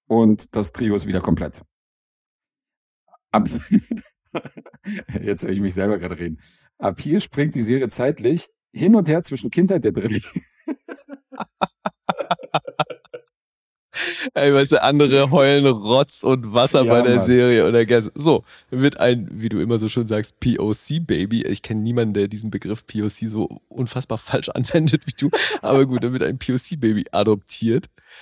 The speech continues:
Speaker 1: Es wird einfach überall einfach P-O-C davor gehängt, ja. Ob das
Speaker 2: Ja.
Speaker 1: ein Baby ist oder ein, oder keine Ahnung,
Speaker 2: Ja,
Speaker 1: oder ein
Speaker 2: ja.
Speaker 1: Polizist oder so, das ist einfach alles, das ist einfach nur die, die Vorsilbe.
Speaker 2: You're doing it wrong.
Speaker 1: Ja, ich weiß, I'm doing it wrong, aber I'm doing it on purpose wrong, so. Das ist mein, das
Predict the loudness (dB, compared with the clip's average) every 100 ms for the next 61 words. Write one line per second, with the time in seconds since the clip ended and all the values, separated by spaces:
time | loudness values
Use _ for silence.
0 | -20 -20 -8 -4 0 2 2 2 2 2
1 | 2 0 -2 0 0 0 0 2 2 0
2 | -4 -4 0 0 2 0 2 2 2 2
3 | 2 2 2 4 4 0 -2 0 0 0
4 | 0 0 2 2 2 0 2 0 2 0
5 | 0 0 0 0 0 -2 0 -2 -2 -8
6 | -4 0 0 0 -2 -4 0 2 4 4
7 | 4 2 -2 _ _ -4 -2 0 0 0
8 | -4 -4 -2 2 2 2 0 -2 -2 -4
9 | -8 _ _ _ _ -2 2 2 2 0
10 | 0 -2 -2 0 -2 -2 -2 -2 -2 0
11 | 2 0 0 -2 -2 -2 -2 -2 -4 -6
12 | -8 -8 -6 -6 -4 -2 2 4 4